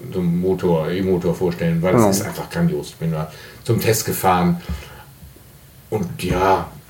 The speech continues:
Speaker 1: für solche Sachen, das hilft schon.
Speaker 2: Mhm.
Speaker 1: Ne? Das ist
Speaker 2: Ja.
Speaker 1: schon eine echte Unterstützung.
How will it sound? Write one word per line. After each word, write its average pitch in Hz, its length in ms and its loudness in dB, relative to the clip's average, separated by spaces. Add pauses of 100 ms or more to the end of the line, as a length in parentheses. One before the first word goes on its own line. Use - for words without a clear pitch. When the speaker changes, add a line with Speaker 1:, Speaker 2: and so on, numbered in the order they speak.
(680)
Speaker 1:
für 113 140 2
solche 104 240 4
Sachen, 87 420 2 (240)
das - 200 -2
hilft 123 240 2
schon. - 120 -6
Speaker 2:
Mhm. 123 240 4 (140)
Speaker 1:
Ne? 113 140 -4 (100)
Das - 200 -10
ist - 140 -8
Speaker 2:
Ja. 143 100 8
Speaker 1:
schon 165 240 0
eine 90 120 -6
echte 85 180 -8
Unterstützung. - 520 -14